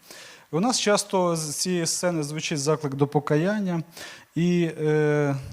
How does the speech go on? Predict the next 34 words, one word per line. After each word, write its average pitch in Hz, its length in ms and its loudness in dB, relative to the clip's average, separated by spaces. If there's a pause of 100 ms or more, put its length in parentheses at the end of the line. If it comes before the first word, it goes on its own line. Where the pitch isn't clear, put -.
це - 140 -4
дуже 175 220 4
важливо. 165 680 2
Якщо 170 640 0
ще 185 300 -2
хтось - 460 -2 (140)
із 143 200 -2
вас 165 380 2
не 156 180 2
з 143 60 0
Богом, 147 540 2 (680)
але 156 220 4
він 170 140 2
вже 151 180 0
прийшов 156 400 -2
сюди 147 240 -4
до 139 120 -2
церкви, 170 500 -2
то 131 60 -14
ви 147 100 -2
маєте 156 380 -2
зробити 156 440 -4
цих 139 220 -8
десять 143 360 0
кроків, 156 440 -6 (640)
вийти 156 380 -4
на 147 100 -2
цю 147 160 -8
сцену 156 440 0 (100)
для 135 80 -8
того, 147 220 -6
щоб 143 220 -6 (160)
дійсно 143 460 -8
сказати: 143 580 -6